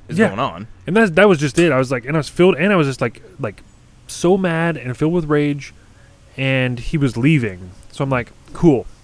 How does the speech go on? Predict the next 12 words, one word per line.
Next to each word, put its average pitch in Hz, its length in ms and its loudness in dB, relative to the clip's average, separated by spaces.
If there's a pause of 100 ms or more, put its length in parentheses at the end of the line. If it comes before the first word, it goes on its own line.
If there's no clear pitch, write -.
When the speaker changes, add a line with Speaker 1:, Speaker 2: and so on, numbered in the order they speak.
(140)
Speaker 2:
This 151 160 -2
guy's 202 260 4
leaving. 131 480 0 (1400)
I'm 135 140 0
not 190 140 6
gonna 156 180 2
attack 139 420 2
him." 98 320 -14
Speaker 1:
No. 123 280 -2 (840)
Speaker 2:
That's 170 180 0
not 156 200 2
smart. 98 340 -10